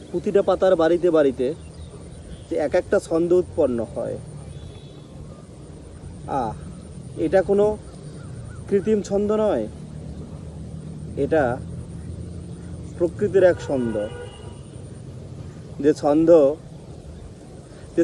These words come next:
ছন্দের তাল, যে ছন্দের লয়, যে ছন্দের ঢেউ, তুলতে কেউ কোনো কার্পণ্যতা সৃষ্টি করে না। এখানে মনের আনন্দে সবাই ছন্দ তুলে,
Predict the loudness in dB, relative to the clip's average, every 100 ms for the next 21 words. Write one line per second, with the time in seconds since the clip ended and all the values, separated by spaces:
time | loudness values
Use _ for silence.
0 | 2 2 4 4 4 4 6 8 8 8
1 | 4 2 2 0 4 4 6 6 8 6
2 | 4 6 8 8 2 0 4 4 4 4
3 | 6 6 4 -2 -10 -16 -16 -16 0 4
4 | 4 4 2 4 6 6 8 2 4 2
5 | 2 0 2 2 0 -6 -4 -2 0 -2
6 | -6 -10 -14 -8 -4 0 0 2 2 2
7 | 2 0 2 0 0 0 0 0 -2 0
8 | -2 -2 -4